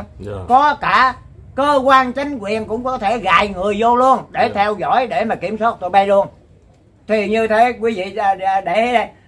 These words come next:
Speaker 2: nguyên một cái chòm phía sau thầy có ai, thằng nào, ông nào dám tin nào? Kêu sư, sư hả? Thầy kêu bằng cái thằng đó.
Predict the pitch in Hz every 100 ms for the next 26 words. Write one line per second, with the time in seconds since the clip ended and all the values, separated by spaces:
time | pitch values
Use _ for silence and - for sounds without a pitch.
0 | _ 214 233 220 185 185 233 156 175 175
1 | 233 220 196 202 170 185 190 226 220 208
2 | 208 170 185 190 175 202 226 185 170 185
3 | 208 233 226 202 196 185 - _ _ _
4 | 262 262 262 262 254 247 247 247 - _
5 | 180 214 254 269 240 226 262 208 220 262
6 | 302 311 294